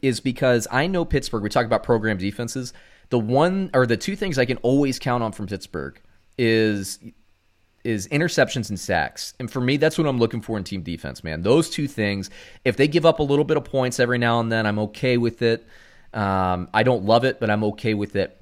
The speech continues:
But they always get sacks. They always get interceptions. Baltimore is a team that I don't think they give you as much in those categories, but they make up for it because they just play such good defense and they don't, they keep the teams out of the end zone.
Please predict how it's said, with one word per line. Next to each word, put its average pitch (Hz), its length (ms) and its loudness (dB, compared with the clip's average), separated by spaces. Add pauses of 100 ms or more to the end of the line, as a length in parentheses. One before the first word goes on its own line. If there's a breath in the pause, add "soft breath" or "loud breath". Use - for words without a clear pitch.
But 110 140 -6
they 117 100 2
always 120 320 2
get - 160 -4
sacks. 104 300 0
They 101 100 -2
always 101 180 -4
get - 140 -4
interceptions. 95 760 -6
Baltimore 170 720 2
is 123 280 0
a 110 40 -6
team 131 380 -6
that 104 440 2 (380 soft breath)
I 120 80 6
don't 160 180 2
think 175 140 -4
they 147 80 0
give 135 200 -2
you 123 140 0
as 107 140 -4
much 104 320 -2
in 147 60 -6
those 147 140 -6
categories, 165 840 -4 (240)
but 135 600 4 (600)
they 127 300 4
make 135 240 4
up 139 180 4
for 113 240 2
it 107 120 2
because 107 260 -2
they 120 100 -6
just 117 220 -8
play 127 180 -8
such - 380 -6
good 113 140 0
defense 107 480 -2
and 104 100 -2
they 98 60 -2
don't, 160 300 0
they 120 100 0
keep 120 180 -2
the 120 80 -6
teams 117 260 -2
out 110 80 6
of 95 60 -2
the 92 100 -2
end 95 140 -2
zone. 60 220 -10